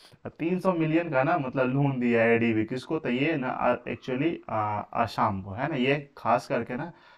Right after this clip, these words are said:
अ, कनेक्टिविटी को सही करने के लिए, इंफ्रास्ट्रक्चर, अ, जो है ना, मतलब, ये रोड हाईवे जो कनेक्टिविटी है ना, ठीक है, उसको सही करने के लिए तीन सौ मिलियन का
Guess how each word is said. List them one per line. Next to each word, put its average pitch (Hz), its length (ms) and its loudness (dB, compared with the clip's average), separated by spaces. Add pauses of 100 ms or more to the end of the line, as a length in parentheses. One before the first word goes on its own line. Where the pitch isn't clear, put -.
(140)
अ, 107 360 0
कनेक्टिविटी 131 1000 -2
को 165 140 0
सही 135 340 -2
करने 127 320 0
के 127 120 -2
लिए, 127 100 0
इंफ्रास्ट्रक्चर, 127 560 -4
अ, 113 340 -2
जो 120 160 -2
है 127 100 0
ना, 135 220 -2
मतलब, 113 340 -2
ये 120 200 2
रोड 123 220 0
हाईवे 123 300 0
जो 120 120 -2
कनेक्टिविटी 117 560 -4
है 127 140 0
ना, 117 120 -6
ठीक - 180 -12
है, 117 60 -2
उसको - 220 -8
सही 233 280 -4
करने 240 260 -2
के - 60 -6
लिए 131 80 -6
तीन 117 240 -4
सौ 120 100 -8
मिलियन 113 380 0
का 131 240 -4